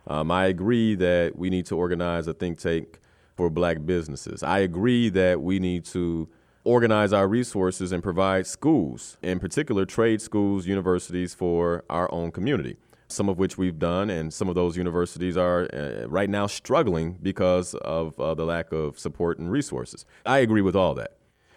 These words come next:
And my, my purpose, my cause, uh, so just to be clear, is to really help, help us,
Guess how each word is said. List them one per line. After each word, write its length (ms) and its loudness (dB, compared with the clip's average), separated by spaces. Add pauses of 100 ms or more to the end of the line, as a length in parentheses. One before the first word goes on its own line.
(180)
And 220 8
my, 520 6
my 300 4
purpose, 480 2
my 180 4
cause, 540 0
uh, 220 2
so 260 2
just 320 2
to 80 -12
be 100 4
clear, 400 2 (480)
is 240 6
to 180 4
really 840 4 (240)
help, 500 0 (1080)
help 360 2
us, 400 -6